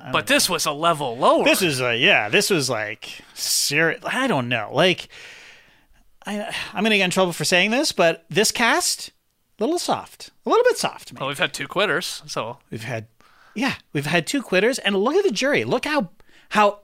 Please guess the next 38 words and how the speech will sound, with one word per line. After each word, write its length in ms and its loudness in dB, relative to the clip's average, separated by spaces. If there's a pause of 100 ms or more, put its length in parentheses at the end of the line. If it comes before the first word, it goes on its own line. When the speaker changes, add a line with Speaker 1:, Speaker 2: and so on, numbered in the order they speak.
Speaker 1:
angry 420 2
they 220 -4
are 180 -4
for 180 -4
being 480 0 (800)
voted 460 2
out, 340 -6
Speaker 2:
Mm-hmm. 340 -6 (380)
Speaker 1:
with 340 0
Julie 380 4
having 340 2
to 320 -2 (100)
put 180 4
on 180 4
the 80 0
waterworks, 880 0
or 140 6
maybe 280 4
not, 260 0
or 120 0
maybe 220 2
she 160 -2
does 300 2
feel 220 0
bad 240 2
about 240 -4
it. 160 -10 (160)
I 100 4
think 180 2
she 160 0
Speaker 2:
She 180 0
Speaker 1:
sincerely 500 2
Speaker 2:
seems, 60 -4
Speaker 1:
feels 260 0
Speaker 2:
yeah. 60 2 (220)
Speaker 1:
bad 40 -2
about 280 -6
it, 120 -6